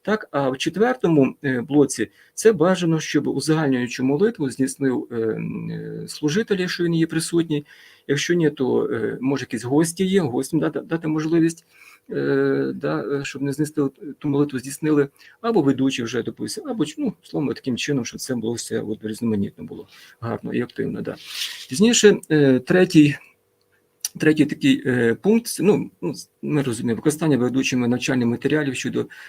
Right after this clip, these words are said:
важливості мо-, е, нашої молитви. Е, ми використовуємо з дружиною такий гарний матеріал. М, да, да, зараз я десь тут його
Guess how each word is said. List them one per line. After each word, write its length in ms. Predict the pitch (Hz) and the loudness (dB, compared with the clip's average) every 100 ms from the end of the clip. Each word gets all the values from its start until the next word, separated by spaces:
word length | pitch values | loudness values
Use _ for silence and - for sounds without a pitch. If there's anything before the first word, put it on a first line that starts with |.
| - | -14
важливості 640 | 127 117 131 127 - 123 | -8 0 0 0 -2 -4
мо-, 320 | 117 123 120 120 | -2 -2 -2 -2
е, 460 | 117 120 117 113 | -2 -2 -2 -2
нашої 460 | 117 113 123 - 123 | -2 -2 -2 -4 -4
молитви. 400 | 123 120 113 107 - - - - - | -4 -4 -4 -6 -8 -20 -20 -20 -6
Е, 280 | 135 127 123 | -2 0 0
ми 640 | 123 120 123 127 127 180 | 0 -2 -4 -4 0 2
використовуємо 680 | 214 202 175 - 196 180 170 | 4 2 -2 0 4 4 4
з 60 | 147 | 2
дружиною 680 | 156 165 180 175 156 147 - _ _ _ _ _ | 2 2 2 4 4 2 0 _ _ _ _ _
такий 260 | 151 151 156 | -8 0 2
гарний 320 | 156 151 156 | 2 2 2
матеріал. 540 | 156 156 190 202 202 - - - - - 277 | 2 0 2 2 2 -2 -12 -20 -20 -20 -10
М, 540 | 143 - - 113 - | -8 -8 -8 -8 -8
да, 320 | - 92 120 | -8 -4 -4
да, 200 | 120 127 - - | -4 -6 -12 -14
зараз 280 | - 120 - | -14 -14 -12
я 80 | - | -12
десь 220 | 123 117 | -10 -8
тут 240 | - 135 - - - | -6 -6 -6 -12 -10
його 320 | 131 131 139 | -6 -4 -6